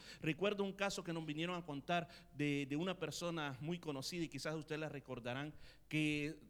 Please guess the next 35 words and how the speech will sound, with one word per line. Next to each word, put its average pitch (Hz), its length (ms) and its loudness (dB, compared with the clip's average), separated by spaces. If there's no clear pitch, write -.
creo 175 220 2
que 175 160 0
era 160 160 4
fin 170 240 2
de 151 100 4
año, 160 340 2
sale 175 400 2
de 143 100 0
la 127 120 -2
fiesta, 175 480 0
va 170 180 8
a 160 40 4
su 143 200 0
casa 170 360 4
y 143 120 -2
se 127 160 -4
quita 143 260 -4
la 110 140 -4
vida. 101 240 -10
Y - 20 -16
todo 151 120 -2
el - 20 0
mundo 165 100 2
dice, 156 140 -2
"Wow, 175 500 4
pero 151 140 2
si 147 100 -2
estuvo 285 360 2
en 277 60 2
la 233 80 0
fiesta, 262 380 0
estuvo 262 280 2
feliz, 226 340 0
estuvo 220 180 0
contento". 208 400 -2